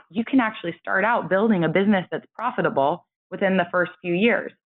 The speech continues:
um, which is quite different than, um, the venture capital backed model where you do need five or ten million dollars to pump into technology, um, in the first year alone,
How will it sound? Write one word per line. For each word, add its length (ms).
um, 260
which 160
is 160
quite 300
different 440
than, 400
um, 380
the 320
venture 400
capital 480
backed 480
model 400
where 140
you 200
do 220
need 400
five 260
or 200
ten 180
million 280
dollars 380
to 60
pump 240
into 260
technology, 800
um, 220
in 100
the 160
first 300
year 160
alone, 460